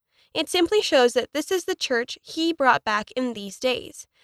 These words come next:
not the one he started in earlier times. Saints. Saints,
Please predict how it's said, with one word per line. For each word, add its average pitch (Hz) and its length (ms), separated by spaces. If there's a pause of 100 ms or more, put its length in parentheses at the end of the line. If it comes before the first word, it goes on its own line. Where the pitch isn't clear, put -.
(180)
not 294 320
the 247 80
one 233 180
he 254 100
started 208 500
in 247 180
earlier 208 340
times. 208 640 (1120)
Saints. - 600 (640)
Saints, - 500